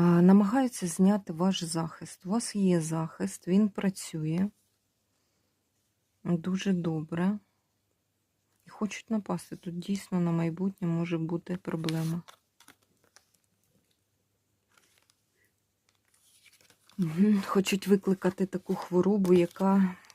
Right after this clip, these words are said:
Щоб вона не змогла вилік-, не в-, щоб ви не могли ніяк її вилікувати.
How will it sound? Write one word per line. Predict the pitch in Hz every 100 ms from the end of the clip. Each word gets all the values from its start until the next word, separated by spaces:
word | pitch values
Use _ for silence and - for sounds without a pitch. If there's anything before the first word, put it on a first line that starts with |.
| 185
Щоб | - - 175
вона | 170 180 190 196
не | 180
змогла | 165 175 160 180 185 190 _ _ _ _ _ _ _ _ _ -
вилік-, | 180 180 190 185 - -
не | 190 196
в-, | 180 -
щоб | - - 185
ви |
не | 202
могли | 196 190 170 202
ніяк | 202 185 190 190 - 190
її | 180
вилікувати. | 196 185 180 160 160 175